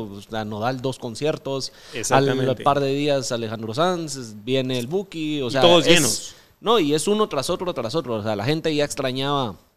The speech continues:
Speaker 1: extrañaba
Speaker 2: Cabal,
Speaker 1: eso.
Speaker 2: entonces a lo que iba es que el efecto post-pandemia, ni modo, estás encerrado dos años prácticamente y ahorita va a ser un boom.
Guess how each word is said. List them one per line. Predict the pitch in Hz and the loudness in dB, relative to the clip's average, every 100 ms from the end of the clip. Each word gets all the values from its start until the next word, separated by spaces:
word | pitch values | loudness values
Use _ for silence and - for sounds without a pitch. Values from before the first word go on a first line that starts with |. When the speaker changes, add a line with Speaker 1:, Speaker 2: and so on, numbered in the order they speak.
| _ _ | _ _
Speaker 1:
extrañaba | - 110 110 135 | -10 -8 -2 6
Speaker 2:
Cabal, | 180 | 6
Speaker 1:
eso. | 139 | 6
Speaker 2:
entonces | - 147 160 147 | 2 2 2 2
a | |
lo | 135 123 | 0 0
que | 117 | -2
iba | 123 156 | 0 2
es | 160 147 | 2 2
que | |
el | 143 | 0
efecto | 120 131 143 143 | 0 -2 -4 -4
post-pandemia, | 147 131 110 120 151 | -2 -2 -2 -2 -2
ni | 139 | -2
modo, | 110 139 | -2 -2
estás | 135 127 131 | -2 -4 -4
encerrado | 127 120 110 127 135 | -2 -2 2 4 6
dos | 131 127 | 4 2
años | 127 135 151 147 - _ _ _ _ _ _ _ _ _ _ _ | 0 0 -2 -6 -12 _ _ _ _ _ _ _ _ _ _ _
prácticamente | 123 113 135 131 110 127 151 139 _ _ _ _ _ _ _ _ | -8 -8 -4 -2 -2 -2 -4 -4 _ _ _ _ _ _ _ _
y | 131 120 117 110 107 107 104 | 2 4 4 2 2 2 0
ahorita | 101 113 151 | 0 4 6
va | 120 | 6
a | |
ser | 110 113 | 2 -4
un | 127 | -2
boom. | 160 | -2